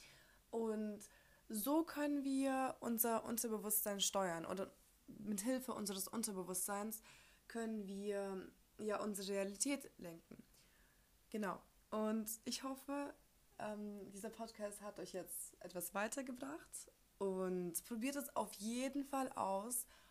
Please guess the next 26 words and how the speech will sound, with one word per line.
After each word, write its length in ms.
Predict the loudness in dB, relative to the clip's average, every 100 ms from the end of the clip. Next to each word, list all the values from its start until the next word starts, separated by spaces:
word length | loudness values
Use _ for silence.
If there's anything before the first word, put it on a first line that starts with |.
| -10
Und 140 | -4 -2
es 120 | -2
würde 140 | 0
mich 200 | 0 0
auch 160 | -2 -2
mega 460 | 0 2 2 2 0
interessieren, 760 | -2 0 4 4 2 -6 -6 -10 -20 -12
ob 100 | -8
es 80 | 0
bei 120 | 2
euch 100 | 2
funktioniert 600 | -2 -4 -2 -2 -2 -4
hat 300 | -6 -6 -4
und 300 | -2 -2 0
eure 200 | 0 0
Geschichten 560 | 0 -2 -2 -4 -4 -4
dazu. 540 | -4 -6 -6 -8 -10 -14 -20 -20 -6
Also, 680 | -2 0 0 -2 -2 -4 -6
äh, 120 | -8 -8
ihr 80 | -6
könnt 220 | -6 -2
mir 80 | 2
gerne 280 | 2 2
auf 100 | 0
Instagram 440 | 2 2 4 2 0
schreiben. 520 | 0 2 2 0